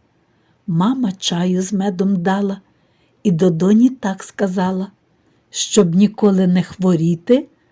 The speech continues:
мають слухати всі діти свою маму. Мама знає, що є добре, і бажає діточкам лише добра. Віриш, доню?»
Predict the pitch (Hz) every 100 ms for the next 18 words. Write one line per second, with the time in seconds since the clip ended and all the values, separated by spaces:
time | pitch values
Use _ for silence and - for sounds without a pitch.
0 | _ 190 175 180 180 175 - 196 180 208
1 | 247 254 294 254 - 196 160 160 170 170
2 | 247 262 _ _ - 196 170 170 254 294
3 | 208 180 180 190 _ _ _ _ - 180
4 | 175 185 262 269 277 208 202 214 214 _
5 | _ _ _ - - - 190 180 165 147
6 | 165 160 208 262 269 _ _ _ 214 175
7 | 262 247 208 175 185 262 269 _ 185 160
8 | 180 180 247 - 294 320 330 247 - 170
9 | 190 247 294 240 220 - _ _ _ _
10 | - 170 240 320 349 226 165 170 156 160